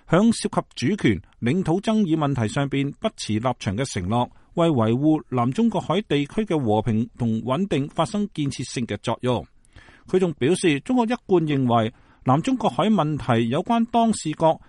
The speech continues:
通過直接談判嚟解決領土同主權爭端，並且係願意同東盟各國共同維護南中國海嘅和平同穩定，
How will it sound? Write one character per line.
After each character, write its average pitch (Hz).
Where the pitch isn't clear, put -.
通 247
過 196
直 -
接 -
談 117
判 180
嚟 117
解 -
決 -
領 143
土 147
同 135
主 147
權 98
爭 156
端， 123
並 175
且 226
係 226
願 160
意 175
同 123
東 240
盟 123
各 -
國 160
共 170
同 127
維 120
護 151
南 123
中 226
國 175
海 147
嘅 175
和 113
平 107
同 107
穩 110
定， 101